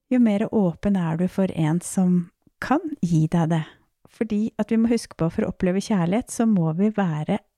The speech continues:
ordentlig åpne for å ta det imot også. Og da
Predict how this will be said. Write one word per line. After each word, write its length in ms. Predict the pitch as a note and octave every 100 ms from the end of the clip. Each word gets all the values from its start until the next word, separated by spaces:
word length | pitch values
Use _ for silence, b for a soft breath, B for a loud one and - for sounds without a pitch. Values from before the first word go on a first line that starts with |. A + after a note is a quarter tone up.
| _ _ G#3
ordentlig 380 | F#3 - G3 -
åpne 560 | A3 F#3+ - - G3 A3 -
for 120 | F#3+
å 80 | - -
ta 140 | F3+ -
det 160 | E3
imot 240 | E3+ F3+ E3
også. 280 | - F#3 F#3 _ B B B B B B
Og 120 | -
da 100 | G#3+